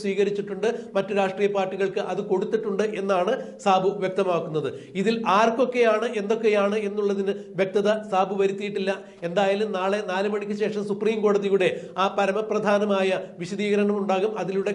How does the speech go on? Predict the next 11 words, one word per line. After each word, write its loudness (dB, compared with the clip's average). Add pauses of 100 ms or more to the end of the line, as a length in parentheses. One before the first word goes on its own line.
കാര്യങ്ങളെല്ലാം 2 (240)
എല്ലാവർക്കും 2
വ്യക്തമാക്കാൻ 2
സാധിക്കും 0
എന്നുകൂടിയാണ് 0 (280)
സാബു 2 (140)
വ്യക്തമാക്കുന്നത്. -4 (800)
തൃക്കാക്കര 4 (140)
ഉപതെരഞ്ഞെടുപ്പിൽ 0 (100)
തന്റെ -2 (360)
രാഷ്ട്രീയ 2